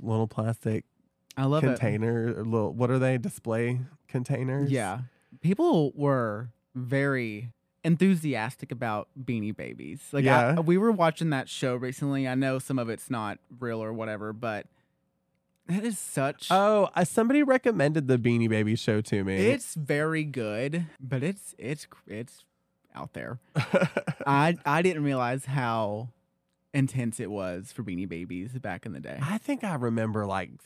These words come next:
Speaker 1: thinking, "That's dumb."
Speaker 2: Yeah?
Speaker 1: Like, like, it wasn't, but I don't,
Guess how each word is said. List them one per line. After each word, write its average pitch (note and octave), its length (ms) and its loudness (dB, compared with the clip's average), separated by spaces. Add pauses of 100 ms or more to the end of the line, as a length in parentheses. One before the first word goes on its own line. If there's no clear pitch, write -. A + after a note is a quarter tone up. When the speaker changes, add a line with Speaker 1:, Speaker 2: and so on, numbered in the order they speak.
Speaker 1:
thinking, F#2 400 -4
"That's G2+ 280 -4
dumb." F2 720 -8 (600)
Speaker 2:
Yeah? G3 360 2
Speaker 1:
Like, G#4 80 -4
like, A#2+ 200 2
it C#3 160 -2
wasn't, D3+ 480 2 (320)
but G3+ 240 2
I A3 180 2
don't, F#4+ 260 -2